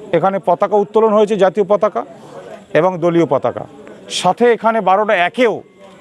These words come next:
এখানে যে মানুষের রাশ, যে জমায়েত, এটা প্রমাণ করে এই মুহূর্তে বসিরহাট লোকসভা তথা উত্তর চব্বিশ পরগনা জেলার মধ্যে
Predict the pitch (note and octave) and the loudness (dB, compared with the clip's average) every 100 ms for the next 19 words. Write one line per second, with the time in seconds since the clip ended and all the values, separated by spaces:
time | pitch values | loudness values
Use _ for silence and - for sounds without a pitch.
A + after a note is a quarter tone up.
0 | - - - - E3+ F3+ G#3+ G#3 G#3+ F3 | -20 -20 -18 -4 -2 0 -2 0 0 0
1 | F3+ G#3 A3+ G#3 D3 G#3 - - - - | 0 0 2 2 2 2 0 -8 -18 -20
2 | - - - - - - A2+ F#3 G3+ G3+ | -20 -18 -18 -16 -14 -8 0 4 4 2
3 | D#3+ A#2 D3+ F#3+ C#4+ - - - - - | -2 -2 0 2 0 -2 -12 -20 -18 -16
4 | - - - E3 G3 - F3+ G#3+ C#4 B3+ | -14 -12 -6 -2 -2 -2 0 0 0 0
5 | C4 C#4 C#4+ - - - - - - F3 | 0 0 -4 -20 -16 -14 -14 -12 -2 0
6 | A#3+ C4 C4 - C3+ - - - - - | 2 2 2 -2 -10 -10 -20 -20 -18 -14
7 | G2 - - - A#2+ E3 E3+ A#3 A3+ G3 | -14 -12 -14 -10 -2 -2 2 2 0 -2
8 | G3+ - A3 A3+ A3 G#3+ G#3 G3 A3 G3 | -6 -2 0 0 0 0 0 0 0 0
9 | G3+ G#3+ G#3+ G#3+ G3+ D#3+ F3+ G#3 A3 F#3 | 0 0 0 2 2 2 2 2 0 -4